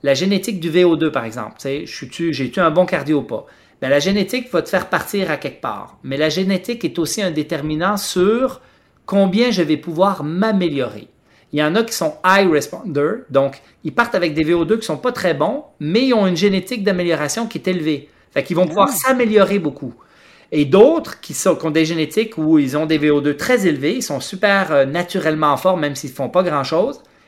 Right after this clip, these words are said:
Speaker 1: Mais eux, l-, l'effet d'entraînement aura peu d'effet sur eux, c'est, c'est des low responders. Fait que là, ce qu'ils vont faire, en fin de compte, c'est que même s'ils s'entraînent beaucoup puis tout, ben, leur amélioration va être plutôt légère.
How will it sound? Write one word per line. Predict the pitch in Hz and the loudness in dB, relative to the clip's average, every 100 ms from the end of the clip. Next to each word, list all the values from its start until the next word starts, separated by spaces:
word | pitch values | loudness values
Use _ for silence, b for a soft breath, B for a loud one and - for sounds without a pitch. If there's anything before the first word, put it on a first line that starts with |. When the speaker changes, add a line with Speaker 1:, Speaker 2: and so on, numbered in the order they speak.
| b | b
Speaker 1:
Mais | 139 | 2
eux, | 208 302 277 | 4 4 2
l-, | 160 175 190 | 0 0 0
l'effet | 165 160 202 202 233 | 0 2 2 2 2
d'entraînement | 196 - 170 170 214 | 2 0 -4 -2 0
aura | 170 156 151 | 0 -2 -4
peu | - 262 | -4 -2
d'effet | 185 151 175 | -2 -2 -4
sur | - 147 | -4 0
eux, | 208 | 0
c'est, | 214 147 135 | 0 -4 -6
c'est | - | -8
des | 143 139 | -6 0
low | 151 202 | 2 4
responders. | 185 151 151 135 131 185 233 B B B | 4 0 -2 -2 0 -2 -4 B B B
Fait | - 147 | -8 0
que | 214 | 0
là, | |
ce | 214 | 0
qu'ils | 170 | -2
vont | 151 | -2
faire, | 131 170 220 | 2 2 2
en | 170 | 0
fin | 143 | -2
de | 127 | -4
compte, | 180 208 | -4 -4
c'est | 147 | -6
que | 165 | -2
même | 202 | -4
s'ils | 190 185 | -4 -4
s'entraînent | 170 151 196 190 | -2 -2 0 0
beaucoup | 160 151 220 | 0 -2 -4
puis | 175 135 | -4 2
tout, | 226 226 | 2 2
ben, | 151 139 | -2 -2
leur | 139 156 160 | 2 0 0
amélioration | 156 156 156 135 131 220 220 | -2 0 2 2 -2 -2 2
va | 156 | 2
être | 156 - | 0 -8
plutôt | - 151 196 | -14 -4 0
légère. | 196 135 117 107 - | 0 0 -4 -10 -14